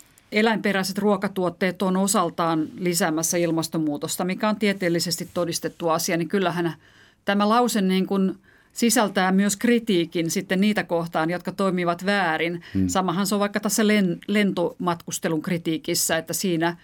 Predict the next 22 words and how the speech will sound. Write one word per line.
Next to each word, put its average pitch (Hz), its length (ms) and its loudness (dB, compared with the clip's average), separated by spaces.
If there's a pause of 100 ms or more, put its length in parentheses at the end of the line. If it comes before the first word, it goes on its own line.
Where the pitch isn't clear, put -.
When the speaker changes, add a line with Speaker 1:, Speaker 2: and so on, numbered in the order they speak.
(300)
Speaker 1:
sanomalla, 175 560 2
että 175 200 -2
lentäminen 175 600 2
aiheuttaa 170 560 -2
ilmastopäästöjä, 170 1120 0
niin 175 480 0
tuomitsee, 175 760 0 (580)
vaikka 190 220 0
ei 208 220 0 (240)
ollenkaan 226 420 4
mainitsisi 196 500 4
niitä 180 240 2
väärintekeviä 165 720 0
Speaker 2:
Hmm. 170 100 2
Speaker 1:
ihmisiä, 165 500 0 (100)
niin 180 260 -2 (100)
tietyllä 247 400 2
tavalla 202 240 2
implisiittisesti 196 680 0
sisä-, 214 420 2
sisältää 240 480 0
tuomion, 165 600 2